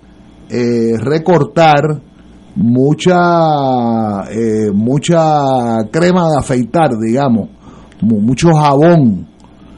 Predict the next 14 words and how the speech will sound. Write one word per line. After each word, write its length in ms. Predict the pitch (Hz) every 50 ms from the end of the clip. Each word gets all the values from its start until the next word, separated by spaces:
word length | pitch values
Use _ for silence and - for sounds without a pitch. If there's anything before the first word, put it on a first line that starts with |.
| - - - - - -
en 260 | 123 131 131 131 131
el, 240 | 135 127 127 123 120 -
en 220 | 120 127 135 135 131
el 180 | 127 123 127
lado 640 | 139 151 170 190 208 220 214 214 208 196 - - - - -
de, 640 | 117 120 113 147 147 165 190 208 220 214 - - - - - - _ - - -
de, 680 | 101 110 104 104 135 139 151 180 196 208 208 - - - - - - - - -
eh, 880 | 113 123 127 127 123 123 123 120 113 113 110 107 104 98 95 98 107
los 300 | 123 123 127 123 117 117
de, 340 | 123 123 120 117 117 113 104
los 220 | 110 117 113 107
de 160 | 117 117 98 104
la 220 | 110 113 113 110
rectoría, 880 | 113 127 123 117 117 - 127 117 123 156 190 214 220 220 214 196 -